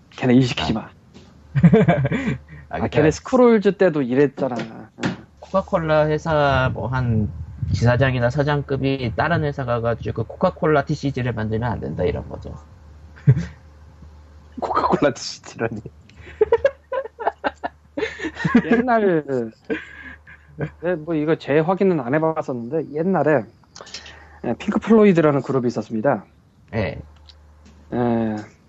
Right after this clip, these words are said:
Speaker 1: 핑크 플로이드라는 그룹이 있었는데 뭐 아는 분은 아실 거예요. 굉장히 유명한 프로그레시브 락 그룹이었죠. 로저 워터스가 그 중에서 꽤 날렸는데 멤버 중에 하나가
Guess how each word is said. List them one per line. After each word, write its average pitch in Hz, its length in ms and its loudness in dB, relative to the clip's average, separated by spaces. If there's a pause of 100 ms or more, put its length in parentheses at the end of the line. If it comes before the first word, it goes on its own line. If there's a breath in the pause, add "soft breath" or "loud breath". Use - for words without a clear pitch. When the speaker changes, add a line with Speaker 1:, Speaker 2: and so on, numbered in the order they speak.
(840)
Speaker 1:
핑크 196 200 -2
플로이드라는 143 1080 6
그룹이 127 260 2
있었는데 113 380 2
뭐 127 200 -2 (200)
아는 151 260 4
분은 151 180 6
아실 123 200 0
거예요. 123 380 2 (300)
굉장히 127 300 4
유명한 113 560 2
프로그레시브 127 720 0 (400)
락 110 200 -2
그룹이었죠. 120 580 4 (1500 loud breath)
로저 165 300 8
워터스가 165 800 2
그 147 80 -8
중에서 135 460 -2 (240)
꽤 175 80 2
날렸는데 127 440 2
멤버 127 240 2
중에 123 160 -2
하나가 131 380 -4